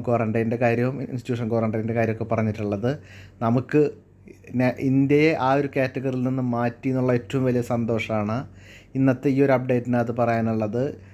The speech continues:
ഇന്ത്യയിൽ നിന്ന് വരുന്ന യാത്രക്കാർക്ക് ഹോം ക്വാറന്റൈൻ്റെ കാര്യമോ അല്ലെങ്കിൽ ഇൻസ്റ്റിറ്റ്യൂഷൻ ക്വാറന്റൈൻ്റെ കാര്യമൊന്നും പറഞ്ഞിട്ടില്ല. വാച്ച് കെട്ടിയിട്ട് നമ്മൾ മെയിൻ്റെ-, നമ്മൾ വാച്ച് കെട്ടുക എന്ന് പറഞ്ഞാൽ അതൊരു ക്വാറന്റൈൻ തന്നെയാണ്. നമ്മുടെ റൂമിലിരിക്കാം നമുക്ക്. പിന്നെ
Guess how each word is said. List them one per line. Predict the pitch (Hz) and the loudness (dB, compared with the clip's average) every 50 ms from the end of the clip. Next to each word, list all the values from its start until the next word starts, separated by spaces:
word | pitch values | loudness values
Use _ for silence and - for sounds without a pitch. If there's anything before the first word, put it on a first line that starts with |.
| - - - - - | -20 -20 -20 -12 -6
ഇന്ത്യയിൽ | 120 120 123 127 143 139 139 139 | 0 0 4 6 6 6 6 4
നിന്ന് | 139 139 139 | 2 2 2
വരുന്ന | 139 139 135 127 131 131 | 2 2 2 0 0 2
യാത്രക്കാർക്ക് | 127 123 120 - 120 123 110 - 120 120 123 - - 139 127 120 | 2 2 2 0 -2 -4 0 2 0 0 0 0 -4 -6 -4 0
ഹോം | 131 120 117 117 | 0 0 0 0
ക്വാറന്റൈൻ്റെ | 117 127 123 120 120 120 117 120 120 120 120 123 | -2 0 0 0 0 0 2 0 2 2 2 2
കാര്യമോ | 120 117 117 120 117 120 120 110 | 2 2 2 2 0 0 0 0
അല്ലെങ്കിൽ | 110 110 113 113 117 | 0 0 0 0 0
ഇൻസ്റ്റിറ്റ്യൂഷൻ | 113 113 - 117 107 113 113 | -2 -2 -4 -6 -6 -4 -2
ക്വാറന്റൈൻ്റെ | 120 117 110 113 117 117 113 113 110 117 120 | -2 -2 0 0 2 2 0 0 0 0 0
കാര്യമൊന്നും | 120 117 117 113 120 117 117 | 2 2 2 -2 -2 -4 -4
പറഞ്ഞിട്ടില്ല. | 123 113 113 107 107 101 98 110 104 104 117 147 - - - - - - - - | -4 -4 -2 -2 -2 -4 -4 -4 -4 -2 -4 -4 -6 -10 -20 -20 -20 -20 -12 -2
വാച്ച് | 117 110 110 120 - - 135 | 2 2 2 2 2 0 0
കെട്ടിയിട്ട് | 131 139 135 147 143 143 160 151 | 0 2 2 2 2 2 2 0
നമ്മൾ | 143 143 143 143 139 | 2 2 2 2 2
മെയിൻ്റെ-, | 139 139 135 131 135 - - 135 | 2 2 2 2 0 0 0 0
നമ്മൾ | 127 127 123 127 123 - 131 | 0 0 0 0 -2 0 2
വാച്ച് | 131 123 120 131 139 | 2 2 2 2 0
കെട്ടുക | 143 131 147 143 | -2 0 2 0
എന്ന് | 143 147 147 143 | 2 4 4 2
പറഞ്ഞാൽ | 143 143 147 151 | 4 4 4 2
അതൊരു | 156 147 160 156 156 160 | 4 2 2 0 2 2
ക്വാറന്റൈൻ | 151 139 135 139 135 135 135 139 139 | 0 2 2 0 0 -2 -2 -2 -2
തന്നെയാണ്. | 139 135 135 135 147 | -2 -2 0 -2 0
നമ്മുടെ | 147 139 123 120 120 123 123 - - - - - - - - - - 120 | 0 0 0 0 0 -2 -2 -4 -8 -14 -20 -20 -20 -20 -20 -14 -8 -4
റൂമിലിരിക്കാം | 120 120 123 131 135 135 127 123 117 - 131 127 135 139 | 0 2 2 4 4 2 2 0 -2 0 0 0 2 2
നമുക്ക്. | 135 127 123 117 117 123 127 165 190 - - - - - - - - - - - - - | 0 0 -2 -2 -2 -4 -4 -4 -6 -10 -18 -20 -20 -20 -20 -20 -20 -20 -20 -20 -12 -2
പിന്നെ | - 135 123 123 127 127 | 0 2 4 4 4 4